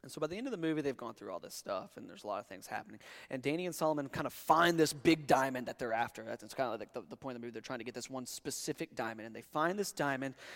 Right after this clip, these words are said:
and they've been through this kind of, this huge conflict. And as they're sitting there kind of celebrating, they hear a pi-, uh, the click of a pistol.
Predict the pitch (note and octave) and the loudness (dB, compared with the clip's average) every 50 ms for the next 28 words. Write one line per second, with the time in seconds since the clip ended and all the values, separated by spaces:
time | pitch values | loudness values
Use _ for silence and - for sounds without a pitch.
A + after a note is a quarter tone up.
0 | - - C3+ B2+ B2 A#2 B2 D3+ E3 F#3 F3+ - F#3+ F#3 E3 D#3 - - F3 D#3+ | -12 -8 -6 -4 -4 -2 2 4 4 4 4 2 0 2 2 0 0 0 2 2
1 | D3 C#3 C3+ - - - F3+ F3+ E3 - - - E3+ E3 D#3 - - C#3 - - | 2 2 0 -4 -4 -6 -8 -6 -8 -8 -2 2 2 2 2 0 -4 -6 -6 -8
2 | - - - - - - D3+ C3+ A#2+ - C3+ - - - G3+ G3+ A3+ G#3 G3 F#3 | -12 -18 -16 -12 -6 -2 -2 -2 -2 -2 -4 -2 0 0 2 2 2 4 2 2
3 | - F#3+ E3 C#3 - - - F#3+ F#3+ F#3 D#3 D3 C#3+ C3+ C3 B2+ B2+ B2+ - - | 2 0 -2 -2 -2 0 2 4 4 4 4 2 0 0 0 -2 -4 -8 -10 -14
4 | - - - C#3 C3 - - E3+ D#3+ D#3+ D#3 D#3+ D#3+ E3+ - _ _ _ _ _ | -12 -4 -2 -2 -2 -2 -2 -2 0 0 2 0 0 -2 -6 _ _ _ _ _
5 | _ _ _ _ _ _ _ _ _ _ _ _ _ _ _ _ _ _ _ _ | _ _ _ _ _ _ _ _ _ _ _ _ _ _ _ _ _ _ _ _
6 | _ _ _ _ _ _ _ _ _ _ _ _ _ _ _ _ _ _ _ - | _ _ _ _ _ _ _ _ _ _ _ _ _ _ _ _ _ _ _ -16
7 | - - - - E3+ - - - C3 - - A#2 - - - - D#3 - D3 B2 | -16 -12 -8 -6 -6 -4 -2 0 0 0 -2 -6 -12 -8 -2 -2 -2 -2 -2 -6
8 | A2+ - - C3 - - - - - | -6 -8 -8 -8 -8 -8 -12 -14 -16